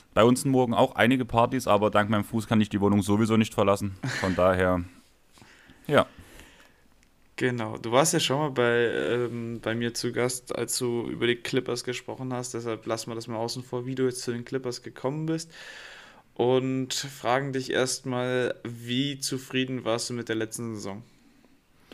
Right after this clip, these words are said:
Speaker 1: Ja, man muss halt sagen, beste Saison Franchise History, zum ersten Mal die Western Conference Finals erreicht. Was noch so ein bisschen schön für mich war, war, da, war, dass der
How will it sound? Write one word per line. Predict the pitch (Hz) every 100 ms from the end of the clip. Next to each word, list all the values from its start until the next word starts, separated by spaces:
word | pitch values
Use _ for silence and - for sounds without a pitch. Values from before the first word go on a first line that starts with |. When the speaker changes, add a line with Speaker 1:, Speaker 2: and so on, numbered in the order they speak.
| - - - - -
Speaker 1:
Ja, | - 78 90
man | 98
muss | 117
halt | 123
sagen, | 107 107 110
beste | 104 - 107
Saison | 110 113 117
Franchise | 113 113 113 110
History, | 127 120 139 135
zum | 123 120
ersten | 104 - 120
Mal | 110 107
die | 107 95
Western | 98 113
Conference | 107 110 110 101
Finals | - 95 113 123
erreicht. | 120 113 117 - - - - - -
Was | 95 92 -
noch | 104 107
so | -
ein | 107 104
bisschen | 110 113
schön | 110 113 113
für | 117
mich | 110
war, | 113 101
war, | 98
da, | 98 95
war, | 95 95
dass | 95 - -
der | 90 87